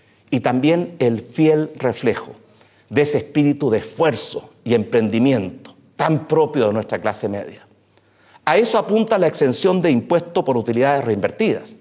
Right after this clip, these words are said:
la rebaja del impuesto de timbre y estampillas, el programa Chile Paga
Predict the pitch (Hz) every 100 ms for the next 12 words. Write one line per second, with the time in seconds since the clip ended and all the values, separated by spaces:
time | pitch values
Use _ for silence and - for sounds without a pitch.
0 | - _ _ - - 143 135 147 165 180
1 | 143 120 113 151 151 117 - 139 135 113
2 | - 90 - 226 160 - - - - -
3 | - 135 113 120 113 131 123 131 104 -
4 | 196 98 -